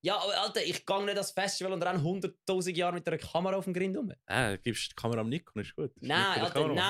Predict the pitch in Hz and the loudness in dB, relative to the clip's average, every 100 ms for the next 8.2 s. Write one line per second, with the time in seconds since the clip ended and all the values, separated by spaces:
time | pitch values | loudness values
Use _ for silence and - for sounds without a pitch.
0 | 202 180 139 147 139 156 170 175 175 - | 2 2 2 2 2 2 2 0 -2 -4
1 | - - 185 208 180 - 156 180 190 - | -2 -2 0 2 0 0 0 4 4 4
2 | 175 185 165 165 175 - 151 147 - - | 2 0 0 -2 -4 -6 -6 -6 -6 -2
3 | 160 170 - 98 87 113 92 90 - 87 | -2 -2 -2 0 2 2 2 0 0 -2
4 | 87 104 120 127 127 120 98 - - - | 0 -2 0 0 2 2 0 -4 -12 -6
5 | 135 139 127 92 120 123 - 113 120 120 | -2 0 0 -2 -4 -4 -4 -6 -4 -2
6 | 117 110 - 73 - - 127 - - 113 | 0 -2 -4 -8 -8 -6 -6 -8 -6 -4
7 | 117 107 - 113 - 123 120 - 120 117 | -2 -4 -6 -12 -8 -8 -8 -8 -8 -6
8 | 113 | -6